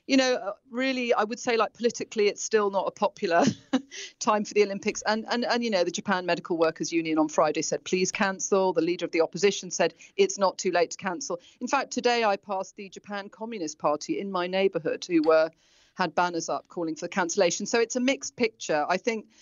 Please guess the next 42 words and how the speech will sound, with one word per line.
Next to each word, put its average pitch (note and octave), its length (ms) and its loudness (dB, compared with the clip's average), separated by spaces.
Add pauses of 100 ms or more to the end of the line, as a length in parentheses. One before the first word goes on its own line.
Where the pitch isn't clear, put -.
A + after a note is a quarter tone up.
(180)
there A3 100 2
are A3 60 2
positive C4 500 -4
things G3+ 260 -12
about F3+ 300 -4
covid, E3+ 580 0 (220)
you E3 80 -4
know, D3 300 0
with D#3+ 120 0
the - 60 -12
vaccination D3+ 880 0
really D#3 240 4
speeding D3 380 2
up. C#3+ 300 0
Um, D3+ 260 2 (400)
but F#3 140 2
I F3+ 80 2
think G#3 340 -4
politically G3 640 -2
it's - 160 -8
still F3 480 2
rather D#3+ 240 2
toxic, - 440 -4
the D#3 100 2
Olympic D3+ 320 0
Games, C#3+ 320 2
and D#3 80 4
that's - 160 0
something, D3+ 420 2
uh, D3 200 4
Suga's G3+ 420 0
gonna E3+ 160 -2
have E3+ 140 -6
to - 100 -16
deal E3 200 4
with D3 300 -4
come F3 260 -2
his E3 220 -6
leadership G3 540 2
election E3 360 0
in E3+ 120 -4
September. E3 520 -2